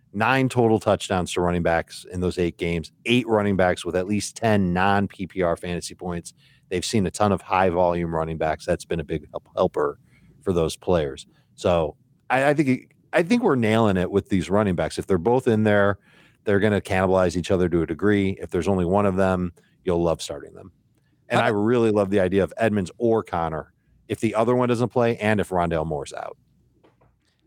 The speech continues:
Speaker 2: How about, uh, the wide receivers, Dave? Is it just Christian Kirk? How much do you like him?
Speaker 1: I
Speaker 2: Go
Speaker 1: think it's
Speaker 2: on.
Speaker 1: just Kirk. And I, I, I think I might have him ranked as a top twenty-four receiver in P P R,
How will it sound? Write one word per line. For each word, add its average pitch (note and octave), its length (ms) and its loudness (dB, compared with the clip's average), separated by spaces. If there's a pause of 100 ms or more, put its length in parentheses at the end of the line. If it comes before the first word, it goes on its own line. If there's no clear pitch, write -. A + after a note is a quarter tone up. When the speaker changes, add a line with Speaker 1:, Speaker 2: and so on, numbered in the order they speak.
(140)
Speaker 2:
How E3 280 0
about, D#3 460 0
uh, C3+ 480 0
the B2 80 -6
wide C3+ 200 0
receivers, A#2 360 -2
Dave? G2+ 380 -6 (120)
Is A2+ 140 -6
it A2 80 -2 (240)
just B2+ 320 0
Christian C#3 400 0
Kirk? D3+ 400 -2 (340)
How A#2+ 80 0
much B2+ 200 0
do B2+ 80 -2
you A#2+ 80 2
like B2+ 260 2
him? B2+ 320 -4 (580)
Speaker 1:
I D#3+ 100 0
Speaker 2:
Go - 100 4
Speaker 1:
think - 140 2
it's - 120 0
Speaker 2:
on. - 60 -6
Speaker 1:
just A#2 200 -2 (100)
Kirk. F#2+ 380 0 (240)
And G#2+ 240 2
I, A2+ 180 2
I, A#2 200 -2 (400)
I B2 80 2
think C#4+ 340 0
I D#3 80 4
might A#2+ 200 2
have G#2+ 180 4
him G2 120 2
ranked F#2+ 180 2
as F2 100 0
a F2 60 -2
top F2 200 0
twenty-four F2+ 400 -2
receiver E2 580 -2 (100)
in F#2+ 120 -2
P F2+ 180 -2
P E2 200 -2
R, D2+ 280 0